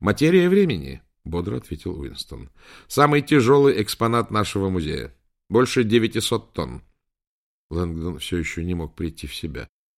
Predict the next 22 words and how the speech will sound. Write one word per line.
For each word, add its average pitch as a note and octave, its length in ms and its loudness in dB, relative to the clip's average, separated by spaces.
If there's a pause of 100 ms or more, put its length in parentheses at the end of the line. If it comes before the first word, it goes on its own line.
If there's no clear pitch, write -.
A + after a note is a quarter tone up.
(440)
«Но E2 180 -4
я-то E2+ 480 -2
почему E2+ 520 -8
здесь?» - 500 -16 (1120)
«Как A#2+ 180 0
я B2 140 6
уже A#2 180 4
говорил, A2 340 4
мистер G#2 360 -2
Кирш G#2+ 380 -6 (420)
просил B2 360 4
показать F#2+ 500 -2
вам A#2 200 -4
эти G2 260 -4
любопытные F#2 720 -4
объекты». D2 520 -12 (420)
Лампы, F2 320 0
наконец, F2 360 0
загорелись F#2 640 -2
в - 80 -16
полную F2+ 380 -4
силу. - 500 -12